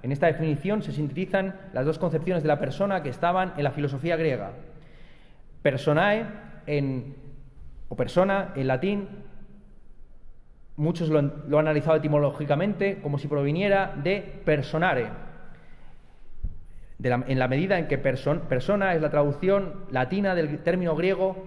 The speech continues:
prosopon. Prosopon refería en la Grecia clásica a la máscara que se ponían los actores para ser escuchados en el teatro. En ese sentido, la personalidad es algo que su-, que es, tiene una función de ser escuchado.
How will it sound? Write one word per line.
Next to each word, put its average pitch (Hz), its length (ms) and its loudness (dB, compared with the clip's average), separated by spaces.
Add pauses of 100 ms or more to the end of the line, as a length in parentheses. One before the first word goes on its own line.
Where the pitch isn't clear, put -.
(440)
prosopon. 110 680 2 (320)
Prosopon 202 520 4
refería 175 720 2
en 139 120 0
la 131 140 2
Grecia 151 580 0
clásica 190 500 0
a 180 320 0
la 147 140 0
máscara 175 420 0
que 143 60 -4
se 143 100 -2
ponían 170 200 0
los 160 100 -2
actores 190 500 0 (300)
para 180 380 2
ser 175 140 0
escuchados 180 560 0
en 165 80 -2
el 160 100 -2
teatro. 165 340 2 (760)
En 139 100 0
ese 151 120 -2
sentido, 202 540 2 (300)
la 139 160 2
personalidad 151 680 4
es 208 300 0 (320)
algo 180 320 2
que - 720 -4
su-, - 320 -12
que 143 100 -2
es, - 140 -4 (340)
tiene 185 180 2
una 185 100 2
función 190 360 0
de 170 100 0
ser 170 120 -2
escuchado. 175 440 0